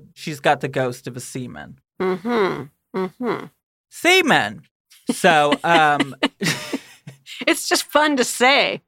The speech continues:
Speaker 1: her house is leaking, bodily fluids, and it, she's co-, it's covered with semen. <laughs>
Speaker 2: There's signs of semen everywhere.
Speaker 1: There's
Speaker 2: Knots.
Speaker 1: semen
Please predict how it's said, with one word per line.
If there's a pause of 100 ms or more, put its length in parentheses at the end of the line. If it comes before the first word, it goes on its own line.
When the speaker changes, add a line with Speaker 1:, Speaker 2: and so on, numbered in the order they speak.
(280)
Speaker 1:
her
house
is
leaking, (160)
bodily
fluids,
and
it,
she's
co-,
it's
covered
with
semen. (520)
<laughs>
Speaker 2:
There's
signs
of
semen
everywhere. (520)
Speaker 1:
There's
Speaker 2:
Knots.
Speaker 1:
semen